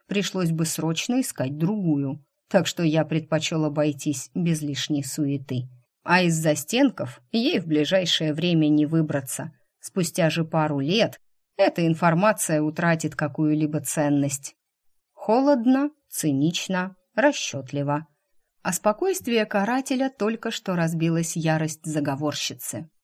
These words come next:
Вот только каково это — держать всё всегда под контролем.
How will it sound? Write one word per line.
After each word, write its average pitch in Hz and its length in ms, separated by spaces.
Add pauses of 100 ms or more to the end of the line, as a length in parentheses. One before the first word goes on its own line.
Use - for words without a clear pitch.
Вот 214 300
только 196 340
каково 180 640
это — 156 360 (240)
держать 175 520
всё - 360
всегда 170 560
под 156 260
контролем. 151 760